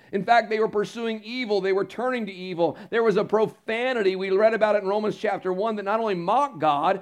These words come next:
but challenged God. And yet in the midst of that, God says, "My son will die for you.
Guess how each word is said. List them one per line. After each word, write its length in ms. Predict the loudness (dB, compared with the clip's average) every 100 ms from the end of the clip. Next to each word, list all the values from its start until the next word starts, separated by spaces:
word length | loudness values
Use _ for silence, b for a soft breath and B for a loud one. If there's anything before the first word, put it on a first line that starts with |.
| B -8
but 140 | -6
challenged 560 | -2 0 2 2 2 4
God. 240 | 4 4
And 80 | 2
yet 160 | 0
in 80 | 0
the 60 | 0
midst 260 | -2 -4
of 60 | 0
that, 220 | 0 2
God 220 | 2 2
says, 140 | 0 -6
"My 120 | -6
son 220 | -6 -6
will 100 | -6
die 220 | -4 -6
for 140 | -6 -12
you. 260 | -14 -16